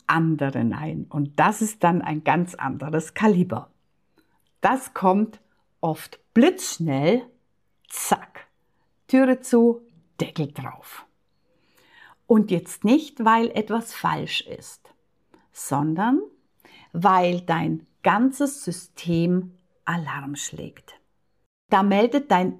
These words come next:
Inneres nicht Wahrheit, sondern Gefahr.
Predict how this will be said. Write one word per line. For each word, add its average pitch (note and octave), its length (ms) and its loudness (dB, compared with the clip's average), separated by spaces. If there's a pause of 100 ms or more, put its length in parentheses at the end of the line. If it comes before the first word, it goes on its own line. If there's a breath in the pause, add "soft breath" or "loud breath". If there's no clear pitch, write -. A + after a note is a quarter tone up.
Inneres C#4+ 720 2 (200)
nicht F#3+ 340 -2
Wahrheit, A3 680 0 (340)
sondern F3+ 600 -2 (380)
Gefahr. F3+ 560 -2